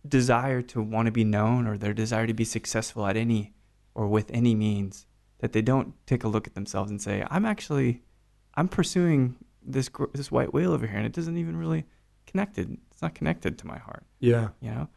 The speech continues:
Speaker 2: Yeah.
Speaker 1: I think I see that a bit more now.
Speaker 2: Yeah. Yeah, it's true. And I, I think people get stuck too.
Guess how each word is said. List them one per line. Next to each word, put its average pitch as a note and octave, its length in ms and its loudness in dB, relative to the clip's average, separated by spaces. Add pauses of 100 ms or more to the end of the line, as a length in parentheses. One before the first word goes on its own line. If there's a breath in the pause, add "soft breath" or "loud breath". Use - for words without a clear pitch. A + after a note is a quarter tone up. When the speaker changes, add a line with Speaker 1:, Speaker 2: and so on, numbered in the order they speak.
(160)
Speaker 2:
Yeah. A2+ 240 -2
Speaker 1:
I - 60 -4
think - 220 -4
I C3+ 40 2
see B2+ 240 0
that - 380 -2
a - 80 -8
bit - 340 -4
more A#2 300 -4
now. - 380 -16 (120)
Speaker 2:
Yeah. B2 320 6 (480)
Yeah, E3 200 6
it's D3+ 160 0
true. E3+ 300 4
And A#2+ 80 4
I, B2 220 0
I - 40 0
think E3+ 160 0
people D3+ 260 4
get A#2+ 220 4
stuck - 460 2
too. A#2+ 340 2